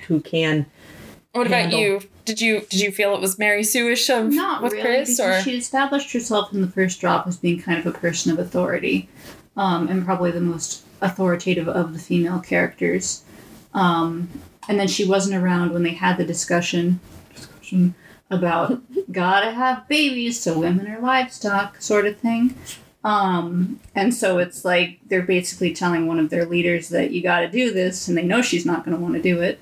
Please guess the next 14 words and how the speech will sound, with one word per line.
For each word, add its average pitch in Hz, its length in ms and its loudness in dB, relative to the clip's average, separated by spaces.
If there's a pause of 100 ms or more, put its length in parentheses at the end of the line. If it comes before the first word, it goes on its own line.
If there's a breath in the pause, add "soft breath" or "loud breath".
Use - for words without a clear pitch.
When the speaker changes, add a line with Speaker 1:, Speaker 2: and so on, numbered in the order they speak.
Speaker 3:
So - 180 0
then 165 260 0
they're 160 140 0
like - 220 0 (840 loud breath)
Speaker 1:
See, 262 140 -4
the 233 100 2
one 254 160 4
I 214 160 2
was 285 160 0
more 190 200 2
offended 170 380 -2
for 170 220 2
was 156 340 0
the - 80 -4